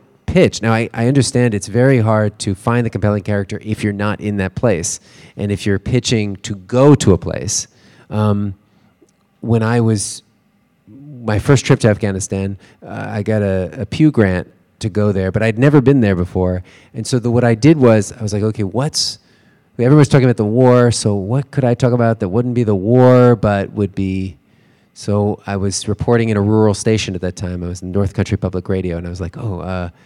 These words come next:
I'm gonna rep-, I'm gonna say that I'm reporting on rural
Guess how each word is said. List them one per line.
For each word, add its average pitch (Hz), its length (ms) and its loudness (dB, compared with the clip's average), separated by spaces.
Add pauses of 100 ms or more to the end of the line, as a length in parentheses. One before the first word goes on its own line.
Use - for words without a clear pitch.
(280)
I'm 101 60 -12
gonna 113 160 -4
rep-, 104 160 -4 (120)
I'm - 180 -16
gonna 101 200 -8
say 95 520 -6
that 87 180 -10
I'm 90 160 -10
reporting 101 460 -6
on 90 240 -8
rural 113 760 6